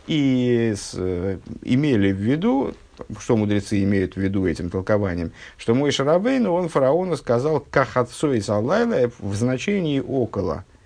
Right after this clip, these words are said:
А, подобно Хацой Залайла. Что-то такое типа Хацой Залайла. Около полуночи произойдет эта казнь. Ой, Лифонов, ой, Ляхаров. А, то есть, да,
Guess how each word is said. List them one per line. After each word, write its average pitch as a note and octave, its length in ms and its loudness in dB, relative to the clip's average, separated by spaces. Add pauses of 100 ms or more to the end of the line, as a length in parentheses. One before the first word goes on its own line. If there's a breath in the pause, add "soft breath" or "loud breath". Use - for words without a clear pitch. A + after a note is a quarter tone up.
(480 soft breath)
А, G2 120 -2
подобно D3+ 600 2
Хацой A#2+ 420 0
Залайла. G#2 600 0 (120)
Что-то - 400 -2
такое D3 500 2
типа B2+ 400 0
Хацой G#2+ 460 0
Залайла. G2+ 640 2 (400 loud breath)
Около C3+ 400 6
полуночи C#3 600 2
произойдет A2+ 500 0
эта B2+ 240 0
казнь. G#2+ 400 0 (280 loud breath)
Ой, G#3 220 6
Лифонов, D#3+ 540 0
ой, G#2 100 4
Ляхаров. B2 800 2 (340 loud breath)
А, G#2+ 260 4
то G#2 100 0
есть, A2+ 200 2
да, G#2+ 480 2